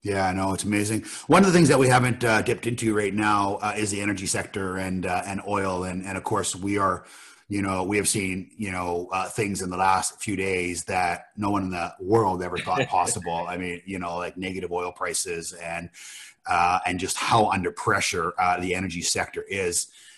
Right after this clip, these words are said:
Speaker 1: Um, you know, I mean, we rely on, on, on, on energy, of course. I mean, sooner or later, this is going to slow down. We're gonna get back to work and,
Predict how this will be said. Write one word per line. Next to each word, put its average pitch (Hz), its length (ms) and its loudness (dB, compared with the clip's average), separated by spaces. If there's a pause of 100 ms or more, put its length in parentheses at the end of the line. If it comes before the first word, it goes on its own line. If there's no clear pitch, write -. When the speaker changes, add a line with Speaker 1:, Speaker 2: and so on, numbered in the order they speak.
(220)
Speaker 1:
Um, 95 560 4
you 143 120 2
know, 95 80 0
I 98 100 2
mean, 104 100 2
we 131 120 6
rely 110 320 8
on, 98 160 2
on, 90 360 0
on, 87 280 0
on 90 160 -2
energy, 90 300 -4
of 82 100 -6
course. 95 340 0
I 98 60 -8
mean, 90 100 -6
sooner 107 300 2
or 98 60 -2
later, 92 200 -2
this 95 180 0
is - 120 -8
going 95 160 -6
to - 60 -6
slow 95 220 -2
down. 92 220 -2
We're 90 80 -6
gonna 92 120 -8
get 87 80 -10
back 90 160 -4
to 90 80 -10
work 92 360 -4
and, 85 160 -12